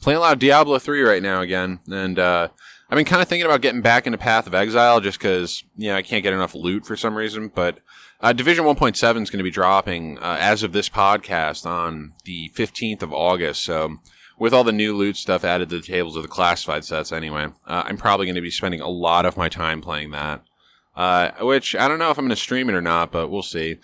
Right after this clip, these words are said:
Like, I hate streaming Division 'cause people are like, "Oh, you're so bad." I'm like, "Cool, watch this. I'm gonna go on to Diablo and wreck face now." And people are like, "Oh, wow, you're so good at this. How are you so bad at Division?" It's like, "Thanks, I appreciate that.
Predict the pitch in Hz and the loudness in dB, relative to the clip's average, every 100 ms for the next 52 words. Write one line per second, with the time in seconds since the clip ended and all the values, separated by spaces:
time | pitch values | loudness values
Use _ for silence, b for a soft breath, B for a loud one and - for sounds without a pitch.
0 | B B B 120 139 139 131 143 120 - | B B B -8 -4 -4 -2 -4 -4 -2
1 | 127 113 107 110 120 113 - 117 110 107 | 0 0 0 0 0 -8 -8 -6 0 0
2 | 101 - 120 110 - 123 107 110 90 92 | 0 0 0 0 0 0 2 2 2 0
3 | 95 87 - 120 101 85 92 101 - 98 | -4 -6 -4 -2 -2 2 2 2 2 -2
4 | - 95 98 98 95 92 95 95 95 85 | -2 -6 -2 0 0 0 2 2 2 2
5 | 85 82 80 87 90 - 92 90 90 80 | 0 -2 -2 -4 -4 -8 -8 -6 -8 -8
6 | 80 78 85 _ 110 110 117 147 151 143 | -10 -12 -16 _ -4 0 2 4 6 6
7 | 117 - 139 127 160 143 185 123 - 120 | 4 2 2 2 2 2 2 2 2 0
8 | 131 131 143 143 139 135 131 127 92 82 | 0 0 0 2 0 -2 -4 -4 -4 -10
9 | - 85 - 85 78 - 82 80 87 - | -10 -10 -8 -8 -8 -10 -10 -8 -8 -6
10 | 71 71 73 69 | -8 -8 -8 -10